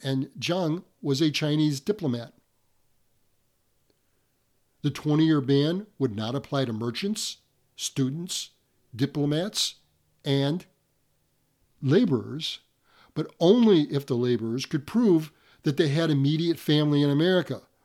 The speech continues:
or at least one thousand dollars in property or debts owed to them in the United States. The United States government ratified the treaty.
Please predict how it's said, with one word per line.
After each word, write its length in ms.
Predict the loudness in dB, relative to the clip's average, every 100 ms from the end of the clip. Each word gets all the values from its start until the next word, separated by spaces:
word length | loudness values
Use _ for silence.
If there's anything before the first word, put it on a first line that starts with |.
| _
or 160 | -6 -4
at 80 | 2
least 420 | 4 4 2 -4 _ _ _ _ -4
one 220 | -2 0
thousand 420 | 2 0 0 -2
dollars 340 | -2 -2 -2
in 120 | -4 -4
property 560 | -4 -4 -2 -2 -4 -8 -12
or 140 | -10
debts 480 | -4 -4 -4 -6 -6 _ _ _ _
owed 340 | 2 4 2 -4 -6
to 100 | -2
them 320 | 0 -2 -4 -4
in 140 | 0
the 40 | 2
United 320 | 2 0 -2
States. 540 | -2 0 0 -2 -8 -10 _ _ _ _ _ _ _ _ _ _ _ _ _ _ _ _ _ _ _ _ _ _ _ _ _ _ _
The 80 | -2
United 260 | 0 2 0
States 420 | 0 0 0 -6 _ _ _ _ _
government 480 | -4 -2 0 -2 -8 _ _ _ _ _
ratified 560 | -2 2 2 0 -2 -2
the 80 | -4
treaty. 380 | -6 -10 -12